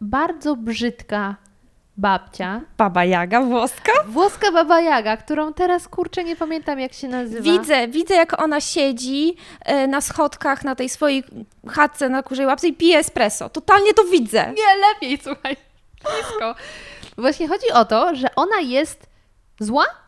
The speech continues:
Speaker 1: ale też dobra. Bo jeśli zachowujesz się dobrze, to ci przyniesie prezenty. A jak się zachowujesz źle, no to wiadomo, że dostaniesz węgiel.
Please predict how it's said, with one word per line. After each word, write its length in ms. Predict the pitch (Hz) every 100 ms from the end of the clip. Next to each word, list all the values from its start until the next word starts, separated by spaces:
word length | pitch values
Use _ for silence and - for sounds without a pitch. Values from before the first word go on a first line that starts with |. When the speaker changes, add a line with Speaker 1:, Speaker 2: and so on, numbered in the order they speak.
| -
Speaker 1:
ale 140 | 330 480
też 180 | 466 349
dobra. 420 | 262 208 180 - - _ _ _ _ -
Bo 100 | 240
jeśli 300 | 370 440 311
zachowujesz 600 | 294 262 262 277 254 -
się 120 | 226
dobrze, 420 | 202 185 175 208 427 440
to 80 |
ci 140 | 403 381
przyniesie 440 | - 339 226 330
prezenty. 580 | 330 403 302 185 175 - -
A 100 | 233
jak 160 | 330 440
się 140 | 339
zachowujesz 680 | 254 247 208 202 196 190 175 -
źle, 380 | 180 175 180 302 _ _ _
no 80 | 359 494
to 120 | 453
wiadomo, 500 | 285 254 233 277 330
że 360 | 294 285 294 294
dostaniesz 840 | 247 226 - 240 240 233 240 - -
węgiel. 480 | 202 190 160 -